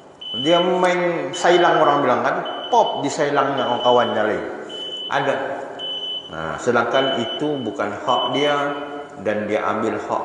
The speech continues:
orang lain. Ah, ada. Berlaku. Ah, apatah lagi kalau melibatkan macam-macam lah tuan-tuan kalau mau cerita ni.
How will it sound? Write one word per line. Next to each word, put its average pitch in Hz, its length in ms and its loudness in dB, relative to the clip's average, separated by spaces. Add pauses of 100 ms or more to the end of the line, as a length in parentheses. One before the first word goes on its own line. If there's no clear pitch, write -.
orang 85 320 -4
lain. 78 200 -8 (600)
Ah, 76 560 -8
ada. 233 240 -6 (480)
Berlaku. 165 320 0 (1040)
Ah, - 1120 -10
apatah 117 320 0
lagi 123 240 -2
kalau 117 240 0
melibatkan 113 720 -2
macam-macam 104 560 0
lah 104 160 2
tuan-tuan 110 400 0
kalau 107 80 2
mau 104 160 -2
cerita 101 480 -2
ni. 104 80 -6